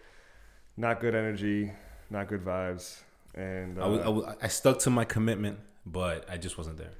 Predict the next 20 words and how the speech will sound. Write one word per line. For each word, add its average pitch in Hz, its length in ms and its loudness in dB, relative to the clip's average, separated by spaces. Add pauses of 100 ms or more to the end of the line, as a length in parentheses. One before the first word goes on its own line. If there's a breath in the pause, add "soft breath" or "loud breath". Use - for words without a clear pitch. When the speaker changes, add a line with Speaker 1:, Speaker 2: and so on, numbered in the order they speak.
(120)
Speaker 2:
I 87 60 -6
wasn't 85 260 -2
Speaker 1:
Yeah, 78 60 -6
Speaker 2:
there. - 80 -6
I'm 101 60 -4
Speaker 1:
yeah. 101 60 -4
Speaker 2:
still, 120 460 4 (560 loud breath)
I'm 101 100 -4
still 117 240 4
not 104 380 2
there, 120 460 4 (180)
but 90 320 0
I'm 90 120 -4
just 92 180 -6
trying 98 200 -4
to 90 60 -2
get 90 180 0
over 87 200 2
this 82 160 -6
hump, 92 360 -6